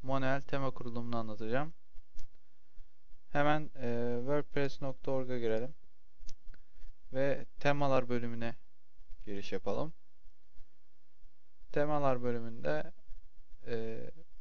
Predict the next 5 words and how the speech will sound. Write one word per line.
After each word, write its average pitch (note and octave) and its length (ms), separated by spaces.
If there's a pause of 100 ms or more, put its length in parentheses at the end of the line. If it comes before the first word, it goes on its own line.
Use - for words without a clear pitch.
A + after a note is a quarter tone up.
(140)
gördüğünüz C#3 400
üzere C3 360 (340)
kategorilendirme C3 1000 (680)
çok A#2+ 300
güzel. A2 280